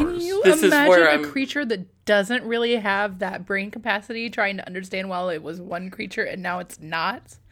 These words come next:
Speaker 2: This is, this is what I'm, what I'm getting at,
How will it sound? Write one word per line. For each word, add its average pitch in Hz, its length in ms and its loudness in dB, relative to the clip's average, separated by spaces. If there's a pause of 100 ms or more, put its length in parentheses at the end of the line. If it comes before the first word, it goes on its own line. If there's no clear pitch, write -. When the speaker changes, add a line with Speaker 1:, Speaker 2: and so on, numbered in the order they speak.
(300)
Speaker 2:
This 175 240 -2
is, 170 180 2
this 185 220 0
is 151 120 -4
what 151 180 2
I'm, 131 360 2
what 139 180 4
I'm 120 140 -2
getting 208 240 -4
at, 98 140 -4